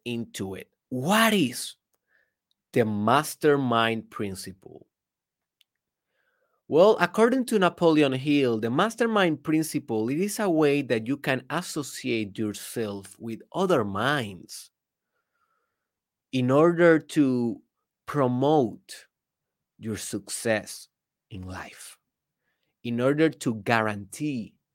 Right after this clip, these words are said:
your success in life, in order to be ahead of the game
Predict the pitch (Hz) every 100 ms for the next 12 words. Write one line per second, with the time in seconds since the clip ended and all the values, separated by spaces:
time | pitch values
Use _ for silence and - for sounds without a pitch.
0 | _ _ 107 101 - 98 - - 104 95
1 | - 101 90 95 80 - - _ _ _
2 | _ _ - 113 120 143 160 151 - 107
3 | 120 135 120 - 127 139 127 - 113 101
4 | 98 90 95 101 104 92 92 -